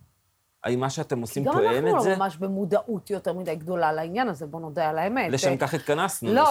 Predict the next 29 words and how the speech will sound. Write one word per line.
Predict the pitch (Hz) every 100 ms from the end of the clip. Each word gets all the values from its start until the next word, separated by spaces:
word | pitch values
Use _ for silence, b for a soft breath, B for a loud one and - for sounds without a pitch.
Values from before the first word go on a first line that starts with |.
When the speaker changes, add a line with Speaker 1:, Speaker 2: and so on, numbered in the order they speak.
| 233
Speaker 1:
ניסי. | 208
Speaker 2:
גם, | 208 214
אה, | 180 220 196 214
אני | 202 196
חייבת | 208 202 214
להגיד | 226 285 214
שלא | 196 190
רק | 262
שאנחנו | 262 202
לא | 220 208
ממש | 202
במודעות, | 202 202 196 277 233
בזמן | 175 175 220
שיש, | 214 226 220 220
נופלות | 202 185 233 240
גזרות | 202 156 190 208 233
על | 214
הציבור | 208 185 190 226
של | - 202 180
עליית, | 190 190 240 -
עליות | 175 190 233
מחירים | 240 - 202 226
כאלו | 214 220 208
ואחרות, | 185 180 202 311 254
אני | 202
חושבת | 180
שהדבר | 214 214 190
האחרון | 233 240 - 208 208 254
שממש, | 247 202 208 240